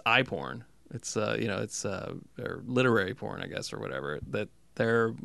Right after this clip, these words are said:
completely off in their own little world, and they're sitting right next to you.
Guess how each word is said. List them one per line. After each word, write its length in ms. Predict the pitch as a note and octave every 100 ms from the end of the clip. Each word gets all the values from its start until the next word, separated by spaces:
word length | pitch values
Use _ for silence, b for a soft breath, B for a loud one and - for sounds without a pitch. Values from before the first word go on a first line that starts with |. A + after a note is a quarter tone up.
| - - - - - - -
completely 360 | D3 E3 D3+ C#3+
off 160 | C3+
in 60 | C3
their 100 | B2
own 100 | B2+
little 160 | A#2+
world, 560 | A#2 B2+ B2+ B2 A#2 A2 -
and 500 | - A2 A2+ A2 A2+
they're 140 | A2+ A2
sitting 240 | G#2 G2
right 280 | - F#2+ -
next 220 | - -
to 80 | -
you. 160 | -